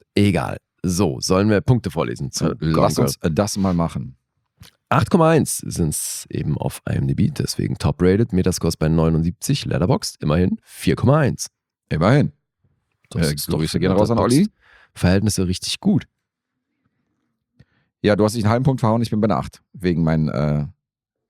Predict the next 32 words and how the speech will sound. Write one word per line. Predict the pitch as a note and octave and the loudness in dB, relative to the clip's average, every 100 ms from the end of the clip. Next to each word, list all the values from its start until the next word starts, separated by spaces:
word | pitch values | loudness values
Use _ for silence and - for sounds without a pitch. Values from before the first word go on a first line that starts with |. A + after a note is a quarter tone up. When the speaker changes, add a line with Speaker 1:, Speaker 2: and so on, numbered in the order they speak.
| _ | _
Speaker 2:
kleinen | - B2 C3 | 2 4 6
Mankos, | A2 A2 G#2 F#2+ - | 4 2 2 0 -2
beziehungsweise | D2+ E2 E2+ E2+ F2 E2+ D#2+ | -6 -4 -2 0 2 2 2
mit | E2 D#2+ | 0 0
der, | F2 D#2+ D#2 A1 D#2 D#2 | 0 2 2 0 0 0
äh, | E2+ | -2
wegen | D2+ | 0
der | D#2 | -2
Kritik | - D2+ - C#2 | -2 -6 -6 -4
an | B1 | -4
Neil | C#2 D2 | -2 -2
Patrick | - C#2+ C2+ | -4 -4 -4
Harris | - C2 C2+ - | -2 -2 -2 -6
und | A#1 B1 | -8 -8
so | B1+ | -8
ein | B1+ | -6
bisschen | - - | -8 -6
dem | B1 | -6
Ende. | G1+ B1 A#1+ A1+ _ _ _ _ - | -4 -4 -4 -8 _ _ _ _ -2
Das | F2 F#2+ | 0 2
hat | E2 | 0
das | - | 0
Vergnügen | E2+ F2 E2 D2+ - _ | 0 2 0 -2 -8 _
getrübt, | - A2 F#2 | -2 0 2
ansonsten | E2+ E2 E2+ | 0 0 0
wär's, | D#2+ - - | 0 -2 -4
äh, | D2+ D#2 D2 - | -2 -2 -4 -4
die | D2 | -6
achteinhalb | - C2 A#1+ | -4 -6 -6
gewesen, | - G#1+ G1+ | -8 -10 -10
ja. | G1+ - _ | -14 -16 _
Speaker 1:
Okay. | G#2 C#3+ | -2 0